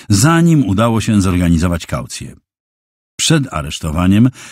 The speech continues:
pracował jako malarz u przedsiębiorcy budowlanego, także Senegalczyka, ale z zieloną kartą. Szef firmy najwidoczniej wykosił konkurencyjną firmę związkową, sprzątnąwszy jej sprzed nosa lukratywny kontrakt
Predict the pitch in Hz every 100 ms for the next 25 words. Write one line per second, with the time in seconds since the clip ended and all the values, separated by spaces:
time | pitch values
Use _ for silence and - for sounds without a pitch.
0 | - - 110 180 175 160 135 101 101 117
1 | 127 - 101 - 104 - 92 107 113 -
2 | 92 98 92 98 85 60 55 - _ _
3 | - 220 127 117 117 107 92 87 - 107
4 | 151 - 107 104 101 104 139 101 95 87
5 | 95 107 90 71 58 - 67 65 - -
6 | - - - - 226 214 - 139 120 101
7 | 123 139 - 87 123 202 202 160 147 -
8 | 135 101 127 165 131 87 85 104 101 104
9 | 98 135 113 92 87 104 90 82 98 98
10 | 104 98 123 131 - - - - 190 143
11 | 147 147 - 120 107 110 - 82 95 107
12 | 110 - 104 147 135 123 104 127 107 110
13 | - 107 73 - 101 165 -